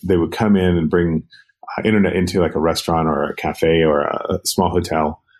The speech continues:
And then the restaurant owner could print out these little chits with passwords on them and hand them out to people, and they could get online. And he was struggling 'cause he was a little bit underfunded in what he was trying to do and, um, ignorant of that type of business. I just asked him,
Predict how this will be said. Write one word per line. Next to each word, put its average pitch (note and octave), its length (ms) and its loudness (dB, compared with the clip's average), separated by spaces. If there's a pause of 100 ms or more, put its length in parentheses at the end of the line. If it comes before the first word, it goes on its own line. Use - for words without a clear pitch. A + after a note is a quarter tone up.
(180)
And F#2 160 2
then F#2+ 140 2
the E2+ 180 2
restaurant F2+ 440 -2
owner G2 240 2
could - 180 -6
print G2 160 0
out D#2+ 160 -2
these E2 100 0
little D#2+ 200 0
chits - 360 -2
with E2 120 -2 (180)
passwords F2+ 420 -2
on D#2 120 0
them D#2 120 0
and D2+ 100 -2
hand E2+ 180 0
them D#2+ 80 0
out D2 120 -2
to - 60 -14
people, D#2 240 -2
and D2+ 100 0
they D2 60 2
could C#2 140 -6
get C#2+ 100 2
online. C#2 340 -4 (220)
And G#2+ 100 4
he D3 120 6
was C3+ 120 4
struggling G#2 360 2
'cause G2+ 160 0
he G#2 40 2
was F#2+ 100 2
a G2 60 2
little G2+ 160 2
bit F2+ 120 0
underfunded F2 560 0
in E2+ 80 -2
what D#2+ 100 -2
he E2+ 100 -8
was E2 140 -2
trying - 220 -2
to D#2 80 -4
do G#2 500 2 (180)
and, G2 380 2
um, F2 380 -2 (120)
ignorant G#2 460 2
of F#2 180 -2
that D#2 280 -4
type F#2 240 -2
of D#2+ 340 -2
business. G2 580 0 (720)
I G2 120 2
just F2 180 -4
asked E2 260 -2
him, E2+ 320 -2